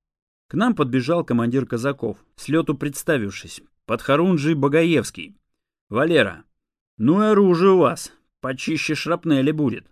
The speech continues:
"Валера, шрапнель дальше бьет,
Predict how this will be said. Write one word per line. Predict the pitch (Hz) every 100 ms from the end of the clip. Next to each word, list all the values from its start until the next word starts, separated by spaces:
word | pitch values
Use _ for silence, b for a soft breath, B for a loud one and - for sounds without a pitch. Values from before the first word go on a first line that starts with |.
| _ _ _ _ _ -
"Валера, | 120 175 208 131 87 _ _ _ -
шрапнель | 160 214 269 269 202
дальше | 208 196 180
бьет, | 165 208 151 -